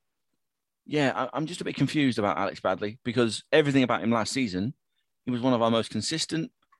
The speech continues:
easy, solid, four and a half out of seven, four out, four out of seven, can't have halves, four out of seven performances each and every week. And for him just to disappear off the radar,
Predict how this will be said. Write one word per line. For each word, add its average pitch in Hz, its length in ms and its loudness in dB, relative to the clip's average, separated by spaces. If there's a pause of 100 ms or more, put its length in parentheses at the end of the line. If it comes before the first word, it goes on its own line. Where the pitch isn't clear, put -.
(300)
easy, 143 580 2
solid, 139 600 0 (680)
four 139 360 0
and 127 100 2
a 120 40 -2
half 120 260 0
out 117 100 0
of 107 80 -8
seven, 110 400 -2
four 98 320 0
out, 92 140 0
four 95 180 -2
out 90 40 0
of 85 60 -6
seven, 90 220 -4
can't 87 160 -4
have 82 80 -6
halves, 85 260 -4 (440)
four 120 200 8
out 107 80 4
of 95 60 -4
seven 101 280 4
performances 98 500 0
each 113 200 0
and 101 80 2
every 90 160 -2
week. 90 360 -6 (840)
And 104 140 4
for 113 60 2
him 110 160 6
just 123 200 0
to 113 60 0
disappear 127 540 2
off 113 140 0
the 110 100 -2
radar, 92 480 2